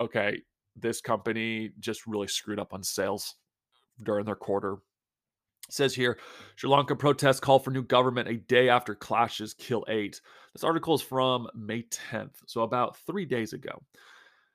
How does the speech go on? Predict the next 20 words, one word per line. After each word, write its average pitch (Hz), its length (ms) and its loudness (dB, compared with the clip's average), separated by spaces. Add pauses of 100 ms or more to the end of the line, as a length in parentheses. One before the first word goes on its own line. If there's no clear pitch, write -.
(240)
The 135 80 -6
country 165 240 2
of 156 40 -2
twenty-two 156 400 0
million 147 400 0
amid 127 320 0
worst 131 240 2
economic 123 460 -4
crisis 123 400 -4
in 107 60 -10
history. 139 560 -2
Military 139 600 2
police 131 460 -2
free 139 260 -2
to 131 100 -2
detain 117 380 -4
people 135 380 0
without 113 400 2
arrest 117 520 -4
warrants. 151 680 -4